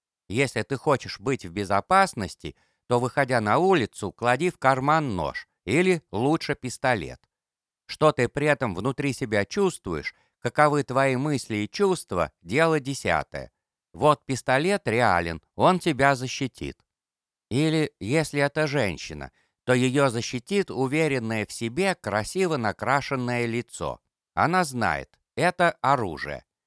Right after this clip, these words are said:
Когда такое лицо направлено на соответствующий социальный слой, все разбегаются в стороны или от восхищения падают в художественный обморок. А её внутреннее состояние при этом –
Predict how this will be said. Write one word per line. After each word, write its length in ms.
Когда 340
такое 400
лицо 400
направлено 720
на 80
соответствующий 960
социальный 600
слой, 420
все 240
разбегаются 800
в 40
стороны 600
или 220
от 180
восхищения 800
падают 580
в 60
художественный 880
обморок. 680
А 160
её 240
внутреннее 640
состояние 720
при 220
этом – 300